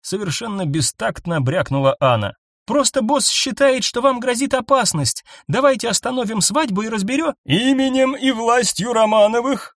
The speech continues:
терпение Ангелицы закончилось, она явно не привыкла к такой поразительной бесцеремонности слуг.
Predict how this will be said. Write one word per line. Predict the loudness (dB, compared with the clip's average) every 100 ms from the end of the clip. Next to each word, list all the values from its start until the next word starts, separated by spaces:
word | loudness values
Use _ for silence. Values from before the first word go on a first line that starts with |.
| _
терпение | -4 -2 -2 -2 0 0
Ангелицы | 0 0 0 -2 -2 -2
закончилось, | 0 -2 -4 -6 -6 -6 -4 -4 -8 -4
она | -2 0
явно | 0 0 -2 -2
не | -2
привыкла | 0 0 0 -2 -4
к | -2
такой | -4 -2 -2
поразительной | -2 0 0 0 -4 -2 0
бесцеремонности | -2 -2 -2 -2 0 0 -2 -2 -2
слуг. | -2 -2 -6